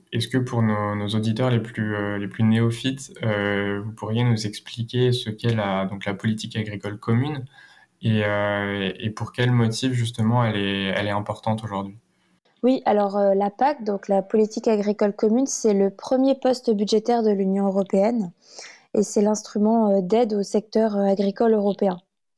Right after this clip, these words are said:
Speaker 2: Il faut savoir qu'au sortir, euh, de la Seconde Guerre mondiale,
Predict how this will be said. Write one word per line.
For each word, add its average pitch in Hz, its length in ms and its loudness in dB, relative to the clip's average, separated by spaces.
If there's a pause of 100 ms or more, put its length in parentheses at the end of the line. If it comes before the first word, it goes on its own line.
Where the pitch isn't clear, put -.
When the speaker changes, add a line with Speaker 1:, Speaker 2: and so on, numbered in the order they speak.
(460)
Speaker 2:
Il - 40 -20
faut 226 60 0
savoir 233 280 2
qu'au 247 120 -2
sortir, - 960 -2
euh, 202 260 4
de 190 120 0
la 185 360 4
Seconde 208 400 0
Guerre 196 200 2
mondiale, 202 560 0